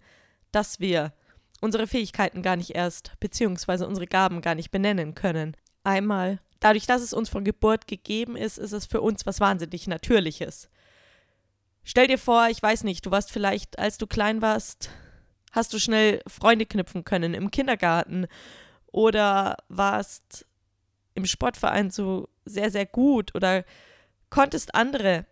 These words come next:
Sachen sehr gut machen, warst sehr gut im Dinge beobachten und dann wiedergeben. Es ist aber für uns was Natürliches, weil wir es ja schon immer gemacht haben, dass wir oftmals überhaupt nicht verstehen oder kapieren oder checken, dass das eigentlich ein fucking Talent von uns ist.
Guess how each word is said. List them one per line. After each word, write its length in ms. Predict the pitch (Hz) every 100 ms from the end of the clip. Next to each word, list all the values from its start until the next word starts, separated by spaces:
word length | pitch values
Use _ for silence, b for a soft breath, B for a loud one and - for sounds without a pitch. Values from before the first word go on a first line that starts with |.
| -
Sachen 400 | 196 208 - 208
sehr 140 | 196
gut 160 | 190 196
machen, 380 | 202 220 226 196
warst 240 | 190 -
sehr 140 | 220 208
gut 180 | 233
im 360 | - 208 202 196
Dinge 240 | 240 220 214
beobachten 600 | 214 247 240 220 - 190
und 160 | 175
dann 180 | 170 180
wiedergeben. 640 | 254 - 190 156 151 151 143 _ _ _ _ _ _ _ _ - - -
Es 120 | 175
ist 160 | 220
aber 160 | 208 208
für 180 | - 208
uns 280 | 208 - 185
was 180 | 175 175
Natürliches, 600 | 165 - 240 233 208 -
weil 120 | 175
wir 60 | 180
es 80 |
ja 80 | 180
schon 160 | - 180
immer 220 | 190 185
gemacht 440 | 170 185 233 -
haben, 240 | 180 170 208 B B B B
dass 220 | - 196 -
wir 100 | -
oftmals 420 | 202 - 196 185
überhaupt 440 | 190 175 190 -
nicht 140 | - -
verstehen 600 | 196 - 220 254 240 175
oder 220 | 180 165
kapieren 440 | 190 - 240 220
oder 200 | 190 180
checken, 460 | - 269 - 202 240 b b b b b b _ _ _ _ _ -
dass 160 | 403 -
das 160 | 202
eigentlich 280 | - 202 196
ein 100 | 196
fucking 380 | - 226 185 190
Talent 380 | 180 175 214 -
von 180 | 175
uns 200 | 156 156
ist. 340 | - 143 -